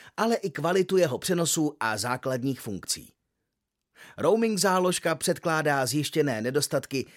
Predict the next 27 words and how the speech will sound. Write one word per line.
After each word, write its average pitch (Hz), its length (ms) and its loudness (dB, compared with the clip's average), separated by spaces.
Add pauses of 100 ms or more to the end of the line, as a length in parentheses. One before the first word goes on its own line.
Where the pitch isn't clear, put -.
(280)
a 139 160 2
navrhuje 170 480 2
potřebné 156 560 -2
kroky 147 340 -2
vedoucí 139 480 0
ke 139 140 0
zlepšení. 107 520 -6 (800)
K - 60 -20
tomu 147 220 2
všemu 160 340 2
připočtěme 135 600 -2
Smart 131 380 -2
Alert 156 320 2
portál, 190 520 0 (280)
který 208 300 2
využívá 170 560 0
strojového 151 600 2
učení, 175 580 0 (180)
dlouhodobě 151 600 4
sleduje 147 420 2
využití 127 540 -4
Wi-Fi 147 260 -4
sítě 151 420 0 (400)
a 143 180 2
stanovuje 185 580 2
dynamickou 175 580 0
baseline, 131 640 0